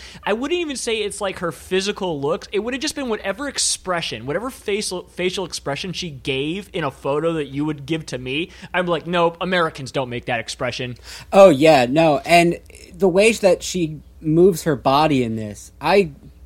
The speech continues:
Speaker 2: c-, I could swear that she had a background in ballet or some sort
Speaker 1: Right.
Speaker 2: of interpretive dance
Speaker 1: Yeah.
Speaker 2: because
Speaker 1: <laughs>
Speaker 2: well, I mean, everything in this movie is exaggerated, but the details of the movements are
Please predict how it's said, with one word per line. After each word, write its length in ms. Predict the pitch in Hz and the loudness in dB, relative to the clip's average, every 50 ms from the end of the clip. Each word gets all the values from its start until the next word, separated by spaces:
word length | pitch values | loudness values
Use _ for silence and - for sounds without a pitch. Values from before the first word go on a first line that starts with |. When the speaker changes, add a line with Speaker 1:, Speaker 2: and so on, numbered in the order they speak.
| - - | -8 -4
Speaker 2:
c-, 120 | - 170 | -2 0
I 160 | - 165 175 175 | 2 4 2 2
could 220 | - - 135 - | 2 -4 -10 -10
swear 480 | - - - - 170 170 160 147 135 123 | -10 -12 -4 2 4 6 6 6 4 2
that 180 | 127 127 - | 0 -4 -4
she 120 | - - 143 | -2 0 0
had 120 | 131 123 | 0 0
a 60 | 120 | -2
background 640 | 107 - 123 123 123 - - 139 131 131 135 135 127 | 0 0 2 2 0 0 0 0 2 2 2 0 -2
in 140 | 120 123 123 | -2 -2 -2
ballet 640 | - 123 117 120 117 117 120 120 127 131 131 131 120 | 0 0 2 2 2 0 2 2 2 2 2 2 2
or 200 | 110 107 104 101 - | 0 -2 -4 -6 -10
some 220 | - - 143 127 123 | -8 -4 -4 -4 -2
sort 180 | - 147 127 | 0 0 0
Speaker 1:
Right. 120 | 123 113 110 | 0 0 -2
Speaker 2:
of 20 | |
interpretive 580 | 104 - - 139 135 127 - 123 120 113 110 - | -4 -6 -4 -4 -2 -2 -2 -2 -2 -2 -4 -4
dance 460 | 110 101 104 117 127 131 - - - - - - - - - - | -6 -6 -4 -4 -6 -6 -8 -10 -18 -20 -20 -20 -20 -18 -10 -2
Speaker 1:
Yeah. 200 | 156 160 165 147 | 0 2 2 4
Speaker 2:
because 480 | - 175 170 156 147 - - - - - - | 6 6 6 6 6 4 0 -4 -8 -8 -8
Speaker 1:
<laughs> 60 | - - - - - - - - - - - - - - - - - - - | -10 -10 -12 -16 -16 -16 -16 -18 -20 -20 -20 -20 -20 -20 -20 -20 -20 -10 2
Speaker 2:
well, 360 | 170 185 190 185 185 180 170 - - - - - - - 175 | 6 8 10 10 10 8 6 2 -2 -12 -10 -8 -4 0 2
I 80 | 190 | 4
mean, 240 | 220 220 214 202 190 - | 6 6 6 6 6 6
everything 460 | - 233 247 247 254 202 170 190 180 | 6 6 8 6 4 2 4 4 6
in 60 | 170 | 6
this 180 | 160 151 - - | 4 4 2 2
movie 580 | 160 156 147 139 135 135 131 127 127 113 87 - - - | 4 4 4 4 4 2 0 0 -2 -4 -8 -12 -8 -4
is 160 | 156 131 135 | -4 -2 -2
exaggerated, 840 | 139 110 120 123 135 131 143 139 135 139 123 113 110 107 104 107 - - | -2 -4 -2 0 2 2 2 2 0 0 -2 -2 -2 -4 -6 -8 -6 -2
but 240 | - 127 127 - - - - - | 2 2 2 2 -2 -6 -12 -6
the 120 | - 147 127 | -2 -2 -2
details 720 | 113 - 165 180 185 - 190 190 190 185 175 135 - - - | -2 0 -2 -2 0 2 2 4 4 4 4 2 -2 -6 -6
of 280 | 135 127 151 156 156 165 | -2 0 0 0 0 0
the 80 | 185 185 | 0 0
movements 720 | 190 190 202 208 190 175 214 220 233 233 - - - - - - - | 2 2 2 0 0 -2 -2 -4 -4 -4 -8 -12 -18 -20 -18 -8 -4
are 320 | 151 147 143 139 139 - | 0 2 2 2 0 -2